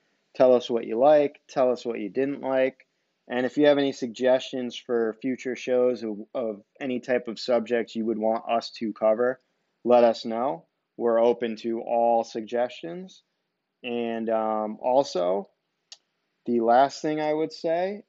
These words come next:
is it's also very, very helpful if you go over to our YouTube channel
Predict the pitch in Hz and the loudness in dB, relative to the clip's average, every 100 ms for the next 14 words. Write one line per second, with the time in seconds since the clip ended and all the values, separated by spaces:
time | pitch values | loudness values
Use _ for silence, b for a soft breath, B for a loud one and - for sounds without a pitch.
0 | _ _ 123 117 113 110 - 139 120 - | _ _ -2 -2 -2 -6 -10 -10 -10 -2
1 | 123 127 127 139 120 107 120 127 131 131 | 4 4 4 0 0 2 6 6 6 2
2 | 113 117 120 117 110 113 117 - 147 160 | 0 2 4 2 2 -2 -2 -8 -8 -10
3 | _ _ - 113 120 113 120 123 123 120 | _ _ -12 -4 0 4 4 4 4 0
4 | 117 123 117 113 104 104 120 120 143 143 | -4 -4 -2 0 -2 -2 -6 -6 -8 -8
5 | - 156 156 165 170 | -6 -6 -6 -10 -12